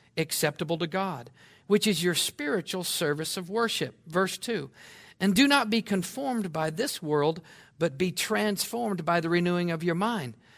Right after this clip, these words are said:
so that you may prove what the will of God is, that which is good and acceptable and perfect."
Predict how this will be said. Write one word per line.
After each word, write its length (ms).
so 180
that 160
you 60
may 160
prove 600
what 180
the 100
will 220
of 120
God 260
is, 480
that 240
which 220
is 140
good 500
and 120
acceptable 720
and 160
perfect." 500